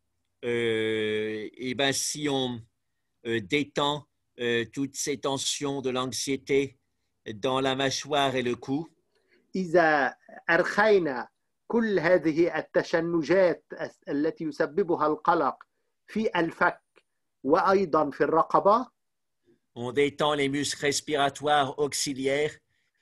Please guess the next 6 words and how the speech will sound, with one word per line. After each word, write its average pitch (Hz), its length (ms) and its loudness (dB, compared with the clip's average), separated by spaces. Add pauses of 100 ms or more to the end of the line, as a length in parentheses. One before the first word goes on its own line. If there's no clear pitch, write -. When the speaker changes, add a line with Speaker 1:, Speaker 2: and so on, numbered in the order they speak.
(200)
Speaker 1:
qui 139 180 0
Speaker 2:
Et 165 100 8
Speaker 1:
veulent 165 400 6
inspirer 135 520 -2
plus. 123 500 -6 (540)
Speaker 2:
et 156 280 -8